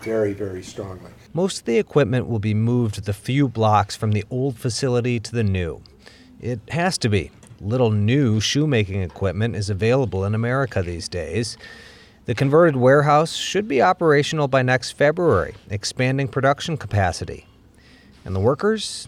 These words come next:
Speaker 2: they'll migrate too. Todd Hansen doesn't foresee greater automation as much of a threat,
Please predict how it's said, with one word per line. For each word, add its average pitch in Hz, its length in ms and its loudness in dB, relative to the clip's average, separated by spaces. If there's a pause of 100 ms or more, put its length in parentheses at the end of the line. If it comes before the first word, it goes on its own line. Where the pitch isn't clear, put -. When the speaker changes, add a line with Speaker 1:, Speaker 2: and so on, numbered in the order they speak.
(140)
Speaker 2:
they'll 151 340 -6
migrate 156 600 0
too. 165 400 2 (600)
Todd 135 220 2
Hansen 143 540 -2
doesn't 165 340 -2
foresee 160 440 -2
greater 131 520 0
automation 131 640 0
as 98 160 -2
much 120 240 -2
of 113 100 -2
a 101 60 0
threat, 117 460 -2